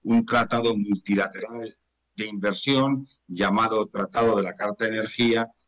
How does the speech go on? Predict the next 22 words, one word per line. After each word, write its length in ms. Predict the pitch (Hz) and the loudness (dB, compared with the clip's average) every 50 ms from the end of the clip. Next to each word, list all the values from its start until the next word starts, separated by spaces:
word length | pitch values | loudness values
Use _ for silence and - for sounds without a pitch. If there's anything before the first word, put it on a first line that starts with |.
| _ _ - | _ _ -10
donde 360 | 95 98 104 104 101 98 98 | -4 0 2 2 2 2 0
permitía, 880 | - 101 101 98 101 101 101 _ _ - - - 107 120 120 120 - - _ _ | -2 -2 -2 0 0 0 0 _ _ -4 0 2 2 4 4 2 2 0 _ _
donde 240 | 104 101 98 92 90 | -4 -2 -2 -2 -4
se 80 | 98 98 | -6 -8
incluía 420 | 90 92 92 101 113 117 113 101 | -8 -6 -4 -2 0 2 2 0
la 120 | 95 92 | 0 -4
cláusula 480 | - - 107 107 101 - 110 110 110 110 | -4 -2 -2 -2 -2 -4 -6 -2 0 0
arbitral 500 | 107 104 107 104 - 110 117 117 117 113 | 0 -2 -4 -8 -4 -2 0 0 0 0
que 120 | - 107 - | -2 -8 -14
permitía 560 | - 95 92 _ 92 92 90 92 95 95 95 92 | -14 -18 -18 _ -20 -20 -20 -14 -8 -8 -8 -8
y 80 | 101 98 | -6 -8
someter 520 | - - 98 95 92 95 - 113 107 104 - _ _ - | -6 -4 -4 -4 -4 -4 -4 -4 -4 -4 -6 _ _ -8
a 200 | 92 85 82 - _ _ - | -6 -4 -6 -6 _ _ -12
los 380 | 98 98 - - - - - _ _ _ _ _ _ _ | -10 -8 -8 -8 -10 -12 -20 _ _ _ _ _ _ _
estados 380 | _ - 110 107 107 107 104 - | _ -4 -2 -2 -2 -2 -6 -4
firmantes 680 | - 117 113 117 120 120 117 113 113 113 113 110 - _ - - - _ _ _ _ _ - | -4 -2 -2 0 0 0 -2 -2 -2 -2 -4 -4 -4 _ -20 -20 -20 _ _ _ _ _ 0
a 280 | 127 123 127 120 101 - - - - - - _ _ | 2 4 4 4 2 0 -6 -14 -20 -20 -20 _ _
demandas 760 | 104 104 107 110 117 120 120 120 113 107 101 98 - - _ _ _ _ _ _ _ _ | -10 -6 -2 2 2 4 4 4 4 4 2 0 -2 -6 _ _ _ _ _ _ _ _
de 140 | 110 104 107 | -6 -2 0
arbitrajes 680 | 107 104 101 101 95 - 120 120 120 117 107 101 98 | 0 0 -2 -6 -12 -12 -12 -10 -8 -8 -8 -6 -2
de 80 | 113 127 | 2 4
inversión 560 | 123 117 113 113 - - 120 113 110 110 | 4 4 2 2 0 0 0 0 0 -2